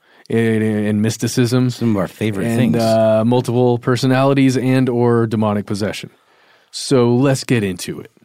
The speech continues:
Speaker 2: Yeah, all of that, though, within what's described as a systematic framework. So this is, like,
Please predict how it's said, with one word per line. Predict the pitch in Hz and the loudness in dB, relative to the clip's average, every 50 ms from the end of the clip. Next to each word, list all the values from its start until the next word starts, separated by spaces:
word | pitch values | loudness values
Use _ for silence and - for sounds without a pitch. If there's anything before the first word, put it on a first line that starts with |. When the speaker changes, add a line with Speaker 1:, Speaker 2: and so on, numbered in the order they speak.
| _ _ _ - - | _ _ _ -14 -10
Speaker 2:
Yeah, | 127 110 - | -10 -8 -4
all | - 120 139 156 165 | -2 0 2 2 2
of | 135 110 | 2 0
that, | 92 98 87 85 87 85 | 0 -2 -2 -2 -4 -4
though, | 87 85 82 82 | -4 -4 -4 -4
within | 82 87 85 - - 101 95 92 87 82 82 80 - - - - - - | -4 -6 -6 -6 -6 -6 -4 -4 -4 -4 -6 -8 -10 -16 -20 -20 -12 -8
what's | 95 101 - | -8 -8 -8
described | - - 95 - - - 104 92 92 85 78 90 | -8 -10 -10 -8 -6 -4 -4 -2 -4 -4 -6 -8
as | 90 82 90 | -8 -8 -8
a | 90 82 | -8 -8
systematic | - - - 123 117 - - - 101 92 92 92 92 90 85 80 - | -8 -6 -6 -6 -6 -6 -6 -4 -4 -2 -2 -2 -2 -4 -6 -8 -12
framework. | - - 104 92 87 85 80 73 64 60 - - - | -12 -8 -6 -6 -4 -4 -6 -8 -10 -14 -20 -18 -14
So | - 98 | -12 -10
this | 101 - 110 | -8 -6 -6
is, | 104 95 | -6 -6
like, | 98 95 82 82 78 | -4 -4 -4 -6 -8